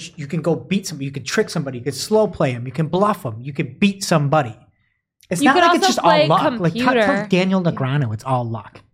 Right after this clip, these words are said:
Speaker 2: I don't know her. And I think it's also, <laughs> you could play a computer, or can't you just play by yourself?
Speaker 1: Okay.
Speaker 2: That's not a sport.
Speaker 1: You can't play poker by yourself.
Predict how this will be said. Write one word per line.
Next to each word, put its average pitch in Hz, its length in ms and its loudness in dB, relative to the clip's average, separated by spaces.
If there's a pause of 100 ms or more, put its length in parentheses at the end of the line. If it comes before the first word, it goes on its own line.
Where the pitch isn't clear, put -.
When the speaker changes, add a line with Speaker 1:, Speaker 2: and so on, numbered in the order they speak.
(160)
Speaker 2:
I 254 100 2
don't 285 200 -2
know 202 180 0
her. 233 440 -2
And 240 160 -4
I 240 160 2
think 285 220 -2
it's 285 240 -2
also, 262 600 2 (120)
<laughs> - 120 -20
you 262 80 -6
could 285 140 0
play 285 160 0
a 254 40 -2
computer, 262 520 2
or 214 40 -2
can't 247 280 -4
you 277 60 -4
just 262 220 -6
play 208 180 0
by 202 160 0
yourself? 180 600 -4 (420)
Speaker 1:
Okay. 196 140 -6 (200)
Speaker 2:
That's 226 200 2
not 254 180 0
a 233 40 -4
sport. 180 340 -6
Speaker 1:
You 196 60 4
can't 277 240 2
play 285 120 2
poker 285 300 2
by 135 120 -6
yourself. - 340 -14